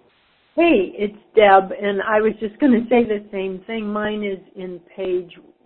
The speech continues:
one eighteen to one twenty-one in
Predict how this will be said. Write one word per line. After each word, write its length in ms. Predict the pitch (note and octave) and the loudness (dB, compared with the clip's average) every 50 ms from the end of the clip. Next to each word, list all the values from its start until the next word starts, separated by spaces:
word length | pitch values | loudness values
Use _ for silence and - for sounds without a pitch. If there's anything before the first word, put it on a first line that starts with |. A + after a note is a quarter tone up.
| _ - | _ -18
one 320 | F#3 F#3 F#3 F#3+ F#3+ F#3+ | -12 -10 -10 -8 -8 -8
eighteen 680 | F3+ F#3 F#3+ F#3+ - _ - - F#3+ F#3+ F#3 F#3 F3+ E3 | -8 -10 -10 -10 -14 _ -16 -14 -12 -10 -10 -10 -10 -10
to 100 | E3+ E3 | -10 -10
one 340 | D#3+ E3 E3 E3+ E3+ E3+ E3 | -10 -10 -12 -14 -14 -16 -18
twenty-one 1040 | - - F#3+ F#3 F3+ E3 D#3 D#3 D#3 E3 F3+ F#3 F#3 F3+ D#3+ D3+ C#3+ C#3+ D3 D3+ - _ | -18 -18 -18 -16 -16 -16 -16 -16 -14 -12 -12 -12 -12 -12 -14 -16 -18 -18 -20 -20 -20 _
in 420 | - F3 D#3+ D3+ D3 C#3 C#3 C#3+ | -20 -18 -18 -18 -18 -20 -20 -20